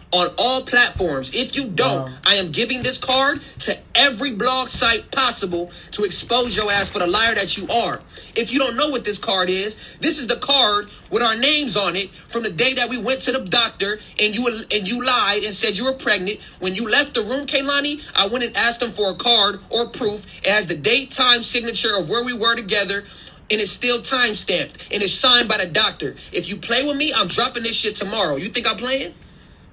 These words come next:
Speaker 1: I'm dead serious, Kehlani. Stop playing with me. I got a hundred receipts on you. You have nothing on me. That's why you're not showing receipts. But I'm showing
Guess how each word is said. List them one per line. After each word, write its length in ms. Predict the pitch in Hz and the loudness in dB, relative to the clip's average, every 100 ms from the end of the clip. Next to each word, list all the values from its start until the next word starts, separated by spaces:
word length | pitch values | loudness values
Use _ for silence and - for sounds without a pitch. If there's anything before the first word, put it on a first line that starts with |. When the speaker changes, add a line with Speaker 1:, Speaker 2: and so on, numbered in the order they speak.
| - - - - - - - - - | -20 -20 -20 -20 -20 -20 -20 -20 -4
Speaker 1:
I'm 160 | 196 185 | -2 2
dead 240 | 214 240 | 2 2
serious, 400 | 233 247 262 190 | 2 2 2 2
Kehlani. 380 | - 185 190 190 | 0 0 0 0
Stop 280 | 175 202 208 | -2 -2 -2
playing 280 | 247 269 233 | -2 -2 -2
with 100 | 185 | -2
me. 200 | 143 131 - - | -4 -6 -12 -4
I 80 | 185 | 0
got 200 | 214 247 | 2 2
a 100 | 185 | 2
hundred 440 | 160 247 269 254 - | 0 2 2 2 -2
receipts 460 | 220 - 285 - | 0 0 0 0
on 180 | 202 165 | 0 0
you. 200 | 139 120 - - - - - - - - | -4 -8 -12 -20 -20 -20 -20 -20 -16 -4
You 100 | 202 | 0
have 220 | 269 190 | 0 0
nothing 380 | 180 269 269 233 | 0 0 0 -2
on 340 | 202 262 254 | 0 2 2
me. 180 | 170 127 - - | -2 -6 -10 -2
That's 180 | 196 233 | 0 2
why 100 | 247 | 2
you're 140 | 240 240 | 2 2
not 160 | 233 | 2
showing 380 | - 277 277 254 | 2 2 2 0
receipts. 680 | 185 - 160 - - - - | -2 -2 -4 -4 -6 -6 -6
But 100 | - | 0
I'm 140 | 202 247 | 0 2
showing 340 | - 254 208 | 0 0 0